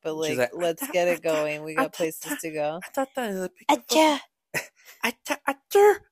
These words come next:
Speaker 2: And it's like, "Pick your kid up and get the fuck out of here, goddamn."
Speaker 1: Yeah, why are we doing this?
Speaker 2: Making us, like, trail behind you
Speaker 1: I
Speaker 2: and
Speaker 1: know, and you're, like, making us miserable having to talk to
Speaker 2: And they're just
Speaker 1: you.
Speaker 2: like,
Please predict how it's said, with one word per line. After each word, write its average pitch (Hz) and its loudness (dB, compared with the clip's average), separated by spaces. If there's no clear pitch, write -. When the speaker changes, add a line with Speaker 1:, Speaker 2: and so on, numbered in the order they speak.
Speaker 2:
And 170 4
it's - -6
like, 170 2
"Pick - -12
your 240 -12
kid 233 -2
up 226 0
and 190 -10
get 196 -14
the - -20
fuck - -20
out 226 -12
of 233 -16
here, 226 -18
goddamn." 226 -8
Speaker 1:
Yeah, 208 6
why 220 0
are 226 -2
we 226 -4
doing 208 -4
this? 170 -8
Speaker 2:
Making 175 -4
us, 175 -6
like, 147 -6
trail 165 6
behind 151 0
you 160 -4
Speaker 1:
I 180 -8
Speaker 2:
and - -
Speaker 1:
know, 208 -4
and 185 -8
you're, 180 -4
like, 185 -4
making 175 -6
us 175 -6
miserable 170 -6
having 165 -2
to 160 -10
talk 156 -6
to 143 -10
Speaker 2:
And 135 -4
they're 135 2
just 135 -4
Speaker 1:
you. - -
Speaker 2:
like, 139 -2